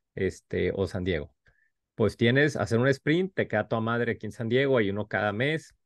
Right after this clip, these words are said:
ah, un olímpico. Pero ya para un setenta tres en México, es a huevo avión,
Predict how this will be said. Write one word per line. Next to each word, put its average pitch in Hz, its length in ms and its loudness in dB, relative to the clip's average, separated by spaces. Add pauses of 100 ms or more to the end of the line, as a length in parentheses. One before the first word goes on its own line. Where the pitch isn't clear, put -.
(160)
ah, - 200 -14 (260)
un 92 180 -6
olímpico. 95 480 -4 (420)
Pero 107 200 6
ya 107 380 4 (880)
para 110 320 4
un 113 240 2
setenta 135 460 0
tres 131 520 -2
en 104 160 -4
México, 180 640 -2
es 92 320 2
a 87 60 0
huevo 139 280 2
avión, 104 340 0